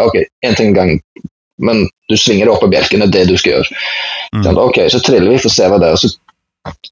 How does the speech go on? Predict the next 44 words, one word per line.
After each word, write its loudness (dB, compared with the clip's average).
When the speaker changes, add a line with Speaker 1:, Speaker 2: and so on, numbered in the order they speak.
Speaker 1:
ser 0
vi 2
hva 2
som -2
skjer 2
ut 0
ifra, 0
for -2
nå 2
sitter 0
du 4
på 0
den 2
bjelken, 0
ok, 0
hva 0
skjer 0
videre 2
derfra, -2
ikke -4
sant? -2
Altså, 0
så -2
går 2
rullehistorien 2
på 2
den, 2
i 0
stedet 2
for 2
at -2
man 2
ser 0
på, 2
ja, 2
men 2
du 4
kan 2
bevege, 4
kun 2
bevege 4
deg 2
fem 0
fot, 0